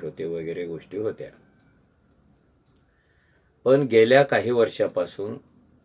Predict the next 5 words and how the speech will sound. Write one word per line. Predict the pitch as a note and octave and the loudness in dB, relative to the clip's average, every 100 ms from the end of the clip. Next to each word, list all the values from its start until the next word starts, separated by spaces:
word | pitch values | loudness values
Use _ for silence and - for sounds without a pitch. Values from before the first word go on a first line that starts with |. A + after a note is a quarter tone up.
| _ _ _ _ _ _ | _ _ _ _ _ _
आपल्या | F#2 - A#2+ C3 | -12 -4 -2 0
मराठी | A#2 G2+ G#2+ A#2+ | 0 0 0 -4
साहित्य | A#2+ G2+ F2+ F#2 - | -8 -8 -8 -8 -10
संमेलनाला | F#2+ F2 F2 F2 E2+ E2+ E2+ F2 A2 C#3+ _ _ _ _ _ | -8 -8 -6 -6 -8 -10 -8 -8 -10 -16 _ _ _ _ _
राजकारणाचा | F2+ F#2+ G#2+ A2+ G#2+ F#2+ E2+ F2 E2 G2 | -8 -2 -2 -2 -4 -6 -6 -10 -10 -10